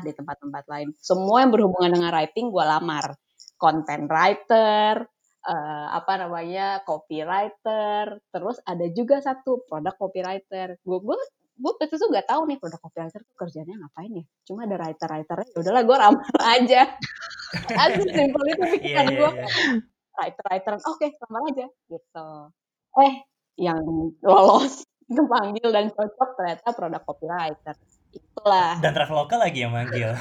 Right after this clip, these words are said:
Speaker 1: <laughs> Iya. Kebetulan Traveloka yang manggil, jadi,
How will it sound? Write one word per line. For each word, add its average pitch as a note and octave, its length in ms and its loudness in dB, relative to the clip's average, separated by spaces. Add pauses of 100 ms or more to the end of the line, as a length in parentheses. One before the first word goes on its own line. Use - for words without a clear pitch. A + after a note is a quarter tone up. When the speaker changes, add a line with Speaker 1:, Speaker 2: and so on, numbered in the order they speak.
Speaker 1:
<laughs> F#3+ 120 0
Iya. - 160 4 (960)
Kebetulan A3+ 640 4
Traveloka A3 880 2
yang G3+ 220 -6
manggil, E3+ 480 -8
jadi, F3+ 280 -14